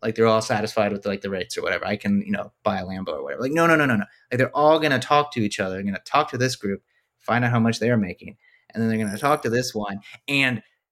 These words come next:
that can go south. Like, you can go around there and you can, you can get in, uh,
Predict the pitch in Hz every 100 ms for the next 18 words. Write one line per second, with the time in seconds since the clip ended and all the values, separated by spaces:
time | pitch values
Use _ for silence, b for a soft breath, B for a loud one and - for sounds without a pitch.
0 | _ _ _ _ _ _ _ _ _ 135
1 | 165 202 185 190 196 208 220 123 - _
2 | _ _ 87 123 139 135 151 180 175 185
3 | 165 131 123 131 135 151 151 143 - 139
4 | 156 127 143 139 - 139 131 123 117 110
5 | 107 104 95